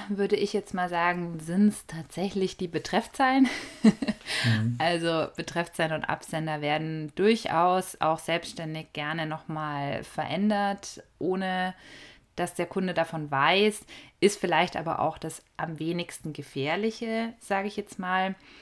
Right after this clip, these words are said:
Speaker 1: Meistens wird es ja bloß dafür genutzt, damit auch wirklich die Öffnung wieder, die Öffnungsrate wieder ansteigt. Ähm, da kann jetzt auch am wenigsten passieren. Wobei man eben auch sagen muss, dass immer mal wieder, weil,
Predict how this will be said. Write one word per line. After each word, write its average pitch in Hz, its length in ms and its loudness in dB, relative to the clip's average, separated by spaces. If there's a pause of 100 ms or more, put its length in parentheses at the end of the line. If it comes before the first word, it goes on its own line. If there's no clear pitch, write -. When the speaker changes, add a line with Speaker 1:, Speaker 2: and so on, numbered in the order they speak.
(200)
Speaker 1:
Meistens 185 420 2
wird 170 140 -6
es 160 100 -12
ja 160 120 -2
bloß 160 260 -6
dafür 165 280 -6
genutzt, 156 500 -6
damit - 240 -4
auch - 180 -4
wirklich 156 240 -10
die - 100 -6
Öffnung 220 480 2 (140)
wieder, 190 760 -2
die - 160 -6
Öffnungsrate 165 640 2
wieder 190 420 0
ansteigt. 180 600 -4 (480)
Ähm, 160 380 2 (260)
da 160 120 -2
kann 170 220 2
jetzt 175 200 -2
auch 156 120 2
am 151 140 -2
wenigsten 160 420 -6
passieren. 226 640 0 (640)
Wobei 175 520 6
man 185 180 2
eben 180 160 -2
auch 170 140 0
sagen 165 320 4
muss, 165 140 -4
dass 160 200 -4
immer 196 240 2
mal 170 280 0
wieder, 170 560 -2 (680)
weil, 165 200 6